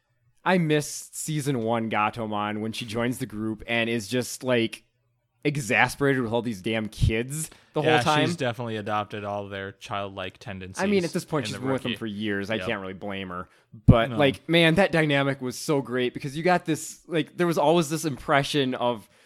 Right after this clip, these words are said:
Speaker 1: her just being like, "Oh, God, I am too old for this shit."
Speaker 2: Mm-hmm. You know what really disappointed me about the Leomon thing
Speaker 1: Hmm.
Speaker 2: is that he went into the digital world at the end of the episode.
Speaker 1: Yep.
Speaker 2: And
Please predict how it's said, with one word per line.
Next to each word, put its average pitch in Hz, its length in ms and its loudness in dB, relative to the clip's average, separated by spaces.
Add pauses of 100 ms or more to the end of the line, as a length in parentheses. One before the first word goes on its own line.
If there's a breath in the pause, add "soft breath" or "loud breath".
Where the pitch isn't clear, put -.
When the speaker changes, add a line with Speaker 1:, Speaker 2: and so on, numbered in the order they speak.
(260 soft breath)
Speaker 1:
her 135 80 -6
just 131 160 -6
being 135 120 -2
like, 120 200 0
"Oh, 120 340 -2
God, 113 460 0
I 110 340 -8 (300)
am 107 120 -12
too - 200 -10
old 110 220 -6
for 104 100 -12
this 95 160 -10
shit." - 500 -8
Speaker 2:
Mm-hmm. 107 440 -8 (680 loud breath)
You 165 80 -8
know 233 80 -6
what 127 160 -8
really 139 220 -2
disappointed 143 420 -8
me 143 100 -6
about 135 220 -6
the 131 80 -8
Leomon 139 480 -8
thing 139 240 -12 (140 soft breath)
Speaker 1:
Hmm. 120 200 -6
Speaker 2:
is 117 300 -6
that 107 280 -4
he 113 240 -10
went 131 480 -8
into 131 320 -10
the 113 100 -12
digital 107 340 -8
world 104 280 -6
at 98 100 -10
the 90 100 -10
end 110 120 -8
of 143 60 -12
the 139 120 -8
episode. - 540 -14 (120 soft breath)
Speaker 1:
Yep. 123 240 -2
Speaker 2:
And 107 580 -8